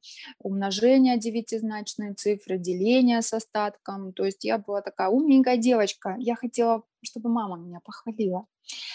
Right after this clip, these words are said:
И тут я иду в школу, такой праздник, бантики, цветочки. Я понимаю, что я чуть-чуть хуже других одета. А, родители на собрание вызывают, они не приходят, потому что в очередном запое. Я в основном с дедушкой, с бабушкой, потому что, ну,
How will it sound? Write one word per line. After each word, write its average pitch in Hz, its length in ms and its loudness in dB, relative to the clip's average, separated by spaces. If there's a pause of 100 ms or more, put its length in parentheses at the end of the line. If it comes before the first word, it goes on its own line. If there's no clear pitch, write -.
(160)
И 208 100 2
тут 330 200 2
я 269 140 8
иду 269 160 6
в 269 60 -4
школу, 220 680 4
такой 247 340 -2
праздник, 202 720 -2
бантики, 202 560 -4
цветочки. 262 560 -4
Я 190 220 -6
понимаю, 302 480 4
что - 200 -10
я 214 360 2 (160)
чуть-чуть 262 460 -6
хуже 302 360 -2
других 226 460 -2
одета. 180 720 -8 (680)
А, 185 460 -2
родители 226 480 2
на 302 160 6
собрание 285 520 0
вызывают, 285 500 -2
они 226 160 -2
не 233 120 -2
приходят, 269 380 -6
потому 214 180 -10
что - 140 -10
в 208 60 -8
очередном 202 560 -4
запое. 185 420 -2
Я 226 160 0
в 415 60 0
основном 370 380 -6
с - 40 -12
дедушкой, 277 400 -4
с 233 40 -4
бабушкой, 202 420 -4
потому - 160 -12
что, - 160 -8
ну, 359 200 -6